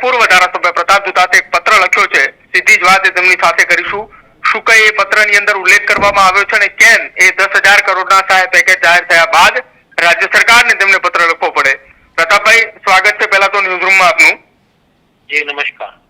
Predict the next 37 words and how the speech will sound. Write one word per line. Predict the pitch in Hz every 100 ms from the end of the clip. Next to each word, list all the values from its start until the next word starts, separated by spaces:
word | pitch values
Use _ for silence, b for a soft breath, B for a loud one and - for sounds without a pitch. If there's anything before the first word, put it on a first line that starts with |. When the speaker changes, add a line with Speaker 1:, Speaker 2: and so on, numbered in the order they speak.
| _ _ -
Speaker 1:
પ્રતાપભાઈ, | 170 208 233 247
રાજ્ય | 254 220 220
સરકાર | 214 214 233 233
દ્વારા | 226 240
દસ | 233 214 220
હજાર | 226 233
કરોડના | 226 214 220
સહાય | 226 214 214
પેકેજની | 214 214 214 220 214
જાહેરાત | 180 185 202 208 -
કરી | 185
છે, | 208 165 127 - _ _ _ _ _ _ _ _ _
તેમ | 185 208 196
છતાંય | 190 226 254
રાજ્યના | 247 247 247 233
મુખ્યમંત્રીને | 233 247 233 226 226 226
તમે | 220 220
એક | 214
પત્ર | 202 220 214
લખ્યો | 196 202
છે. | 185 170 - - _ _ _ _ -
શું | 220 240
એ | 247
પત્રની | 226 233 240 240
અંદર | 240 247
ઉલ્લેખ | 220 240 247
કરવામાં | 247 240 247 240
આવ્યો | 240 247
છે | 262 262
અને | 254 233
કેમ | - 247 240 165 -
એ | 208
સહાય | 208 196 214 233
પેકેજની | 220 208 226 226 226
જાહેરાત | 185 180 190 214 226
કર્યા | 214 214
બાદ | 202 202 233